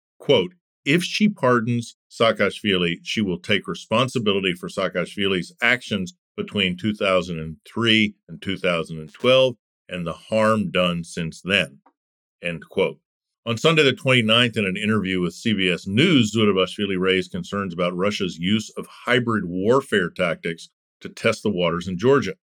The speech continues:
She highlighted the challenge of maintaining a delicate balance between having so many Russian immigrants in Georgia and preventing any incidents that could enable Russia to wage war against Georgia under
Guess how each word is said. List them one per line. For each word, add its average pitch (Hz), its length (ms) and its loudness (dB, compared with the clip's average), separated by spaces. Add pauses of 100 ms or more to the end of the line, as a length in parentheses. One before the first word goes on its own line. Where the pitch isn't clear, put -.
(180)
She 107 160 -8
highlighted 117 640 2
the 87 80 -8
challenge 104 460 0
of 87 80 -4
maintaining 90 520 -2
a 82 60 -2
delicate 107 540 2
balance 87 340 -4
between 90 360 -6
having 87 260 -2
so 104 180 -4
many 101 160 0
Russian 87 420 -2
immigrants 95 520 -2 (340)
in 117 160 0
Georgia 95 460 -2
and 92 120 -8
preventing 95 480 -2
any 87 200 0
incidents 92 460 -4
that 90 180 -8
could 104 160 -2
enable 98 520 0
Russia 92 460 -2
to 90 100 -6
wage 87 320 -2
war 107 480 2 (380)
against 113 480 -2
Georgia 92 440 -2 (380)
under 127 380 4